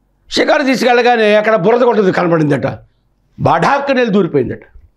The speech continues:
ఆ గుంటలో పడిపోయింది. రోజు మళ్ళీ తీసుకొచ్చాడు, మళ్ళీ స్నానం చేశాడు, మళ్ళీ మేకప్ వేశాడు, మళ్ళీ, మళ్ళీ పడిపోతుంది. ఎప్పుడు తీసుకొని పడిపోతుంది అంతే. వెంటనే డాక్టర్ దగ్గర తీసుకెళ్ళాడు. "ఏం డాక్టర్ గారు, "ఏందండి ఈ పంది గుండె, ఏందండి ఇది?"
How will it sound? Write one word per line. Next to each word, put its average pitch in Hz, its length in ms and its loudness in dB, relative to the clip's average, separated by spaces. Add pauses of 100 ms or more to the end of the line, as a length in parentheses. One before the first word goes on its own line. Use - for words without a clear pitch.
(920)
ఆ 127 40 -2
గుంటలో 165 340 0
పడిపోయింది. 117 600 -4 (840)
రోజు 208 300 2
మళ్ళీ 233 240 2
తీసుకొచ్చాడు, 240 640 0 (140)
మళ్ళీ 220 180 2
స్నానం 240 360 0
చేశాడు, 240 420 0 (140)
మళ్ళీ 226 200 2
మేకప్ 240 400 2
వేశాడు, 233 440 0 (120)
మళ్ళీ, 220 260 2
మళ్ళీ 269 220 4
పడిపోతుంది. 262 540 0
ఎప్పుడు 233 220 -2
తీసుకొని 277 280 0
పడిపోతుంది 370 500 -2
అంతే. - 320 -12 (680)
వెంటనే 202 160 2
డాక్టర్ 208 300 0
దగ్గర 202 140 2
తీసుకెళ్ళాడు. 185 560 0
"ఏం 233 160 2
డాక్టర్ 254 300 0
గారు, 247 120 2
"ఏందండి 254 420 2
ఈ - 20 2
పంది 226 280 0
గుండె, 226 260 2
ఏందండి 240 360 0
ఇది?" 226 480 -2